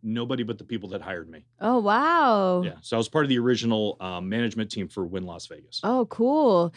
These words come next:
Speaker 2: And so how did you get into the restaurant business?
Speaker 1: So
Speaker 2: <laughs>
Speaker 1: the restaurant business is very, very new. Um, my most recent job, I worked at, um, Hex on the Strip. So it was, um, inside the Paris Hotel.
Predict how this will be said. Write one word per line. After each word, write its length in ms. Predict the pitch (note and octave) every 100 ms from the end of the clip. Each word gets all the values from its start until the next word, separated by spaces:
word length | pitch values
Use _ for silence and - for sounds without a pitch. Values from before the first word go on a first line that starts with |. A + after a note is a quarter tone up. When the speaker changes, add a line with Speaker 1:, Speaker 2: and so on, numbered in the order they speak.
| - -
Speaker 2:
And 120 | A#3+
so 100 | B3+
how 140 | B3
did 160 | C4+ B3+
you 80 | A3+
get 100 | G#3+
into 220 | G#3 G#3+
the 120 | G3
restaurant 420 | F#3 F3+ G3 E3 E3
business? 560 | D#3+ D#3+ D3+ D3+ - -
Speaker 1:
So 420 | - - D3 C#3 -
Speaker 2:
<laughs> 80 | F#2+
Speaker 1:
the 80 | B2
restaurant 380 | D#3+ A3 F#3+
business 320 | D#3+ D#3 D3+ C3
is 120 | G2+
very, 600 | G#2 A2+ D#3 F3+ F#3 D#3
very 460 | A2+ A2 B2+ C3+ A#2+
new. 300 | F#2 F2 - _ - _ -
Um, 220 | A2 G#2
my 80 | G#2+
most 260 | A#2+ C#3+ C#3
recent 420 | C#3+ E3 D#3+ A#2
job, 380 | G2+ G2+ G2 F#2+
I 100 | G2+ G2+
worked 320 | G#2+ G#2 -
at, 280 | G2+ G2 -
um, 240 | F2 F2 E2+
Hex 520 | - A#2 - - - _ _
on 300 | F2 F#2 F#2+ G#2
the 60 |
Strip. 360 | - G2 F2 -
So 240 | - F2+
it 60 | F2+
was, 200 | F2+ F2+
um, 260 | F2+ F2 D#2+
inside 240 | F#2+ G#2 G2+
the 60 |
Paris 220 | - G2 A#2+
Hotel. 380 | A#2 D#2+ D#2+